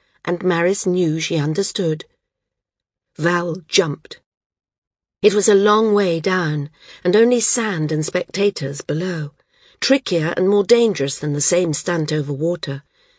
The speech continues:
But he was doing it, falling, his wings flapping behind him like a silver cape. Shally and the southern judge jumped to their feet. Two of the Landsguard rushed to the cliffside. Even the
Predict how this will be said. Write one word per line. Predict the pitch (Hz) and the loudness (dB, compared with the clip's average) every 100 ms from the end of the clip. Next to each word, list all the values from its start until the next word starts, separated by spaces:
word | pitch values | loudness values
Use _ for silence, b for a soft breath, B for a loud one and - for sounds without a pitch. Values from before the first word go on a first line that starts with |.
| _ | _
But | - | -6
he | 156 | -2
was | 160 151 | 0 0
doing | - 202 156 | 4 4 2
it, | 165 - - _ _ | -4 -6 -20 _ _
falling, | - 240 196 156 175 - b b b | 0 4 4 0 -6 -12 b b b
his | - 190 | -2 0
wings | 196 240 190 160 156 | 4 4 4 -2 -4
flapping | - 202 233 233 233 | -2 -2 0 0 0
behind | 214 214 208 | 0 -2 0
him | 156 | 0
like | 151 147 | -2 -2
a | 156 - | -2 0
silver | 208 214 208 | 2 2 0
cape. | 202 - 214 151 _ - _ _ _ _ _ _ | -4 -6 -8 -10 _ -20 _ _ _ _ _ _
Shally | - - 247 190 151 151 | 0 2 4 2 2 2
and | 143 | 2
the | 151 | 0
southern | - 226 180 156 | 0 0 0 -2
judge | 143 139 147 - B B | -2 -4 -6 -8 B B
jumped | - 208 151 - - | 2 2 -2 -8 -8
to | 165 | -2
their | 170 | -2
feet. | 170 - 190 - - _ _ _ _ - | -2 -4 -6 -6 -18 _ _ _ _ -6
Two | 214 240 | 2 4
of | 202 | 4
the | 185 | 2
Landsguard | 202 226 208 - 160 | 0 0 -2 -2 -4
rushed | 160 196 226 - - | -2 -2 -2 -4 -2
to | 185 | -6
the | 180 | -2
cliffside. | 226 - - 165 147 143 B B | -4 -4 -4 -4 -6 -8 B B
Even | 254 226 | 0 2
the | 226 | 2